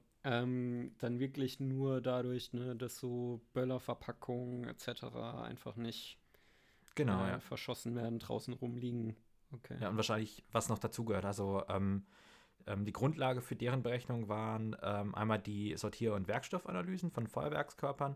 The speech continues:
Speaker 1: Mhm.
Speaker 2: ähm, Kundenbefragungen haben da auch noch mit reingespielt,
Speaker 1: Mhm.
Speaker 2: äh, und Zulassungsanalysen. Also alles,
Speaker 1: Krass.
Speaker 2: was so diesen Böllerkosmos,
Speaker 1: Mhm.
Speaker 2: Feuerwerkskosmos so abdeckt quasi.
Speaker 1: Wahnsinn. Und das nur in Deutschland, ne? Oder war das
Speaker 2: Ja, genau.
Speaker 1: Ja,
Speaker 2: Nur,
Speaker 1: okay.
Speaker 2: nur in Deutschland.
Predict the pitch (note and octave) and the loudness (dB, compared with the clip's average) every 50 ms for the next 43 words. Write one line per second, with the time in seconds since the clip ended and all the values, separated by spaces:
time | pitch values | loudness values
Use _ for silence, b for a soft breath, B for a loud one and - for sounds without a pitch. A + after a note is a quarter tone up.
0 | - - B2 A#2 A2+ A#2+ C#3 - - A2 A2 G#2+ G2+ - - - - - - F#3 | -2 -2 -2 0 0 -2 -4 0 2 2 4 4 2 -2 -6 -2 0 0 0 2
1 | D#3 D3 - - - C3+ C3+ C#3 C#3 C3 C3 C3 B2+ B2 A#2+ B2 B2 B2+ B2 - | 0 -4 -4 -2 -2 -2 0 0 0 0 0 0 0 0 0 2 2 0 0 0
2 | - A#2 A2+ A#2 A#2+ A#2+ A2+ - - - A2+ A2+ A#2 A#2 A2+ - - - - B2 | 0 0 0 0 0 -2 -4 -6 -8 -4 -2 -2 -2 -2 -4 -6 -12 -12 -4 0
3 | A2 G#2+ G#2+ - - G#2 G2+ - - - F#2+ F2 - - F#2 - - E2+ E2 - | 0 2 2 2 0 0 -2 -2 -2 -2 -2 -2 -2 -4 -8 -8 -8 -8 -8 -8
4 | C2+ F#2+ F2+ D#2+ - F#2 F#2 F2+ - G#2+ A2 A2+ - - G#2+ - - - - G2+ | -8 -10 -10 -8 -8 -6 -6 -4 -4 -4 -4 -4 -2 -4 -4 -4 -4 -6 -4 -2
5 | G2+ G#2 G2 G2 G#2 G#2 F#2+ F#2+ G2 G2 G2 G2 - - G#2+ G#2+ A2+ A2 A2 - | 0 0 0 0 -2 -2 0 0 0 0 0 -2 0 2 4 4 4 2 2 0
6 | - - A2 G#2 - - A2 G#2 G2 - - - A2 G#2 G#2 G2+ F#2+ F#2 - - | -2 -4 -4 -2 -2 -2 -2 -2 -2 -6 -6 -2 -2 0 0 0 0 -2 -4 -6
7 | - - - _ _ _ _ - - G2 - - G2+ G2 F#2+ - - F#2 - - | -8 -10 -12 _ _ _ _ -8 -6 -6 -4 -4 -4 -4 -4 -4 -6 -6 -4 -6
8 | - - - F2 - - - - - - - - - G2 G2 - _ _ - C3+ | -8 -6 -8 -8 -8 -8 -14 -20 -16 -14 -12 -12 -12 -12 -14 -16 _ _ -8 -8
9 | B2+ C3+ B2+ B2 A2+ B B B B B - B2 A#2 D3 D3 - - C3+ C#3 C#3+ | -6 -6 -6 -8 -8 B B B B B -2 4 6 6 6 6 6 4 4 6
10 | C3 A#2+ A#2+ C#3 C#3 - A#2+ A2+ A2+ - C3 D#3+ G3 G3+ - - A#2+ B2 A2+ A#2+ | 4 4 4 2 2 0 -4 -4 -4 -2 -2 -4 -4 -4 -4 2 2 4 4 4
11 | A#2+ A#2+ G#2+ A2 A2 - - - - B2+ A#2 A2 A2+ B2+ B2+ - - _ - A#2 | 2 2 0 0 -2 -2 -4 -2 0 0 0 0 0 -2 -2 -4 -6 _ -2 0
12 | B2 A2 - - A#2+ A2+ A2 G2+ G2+ G2 - G#2 G2+ - | 0 0 0 -2 -2 0 0 0 -2 -4 -6 -8 -10 -10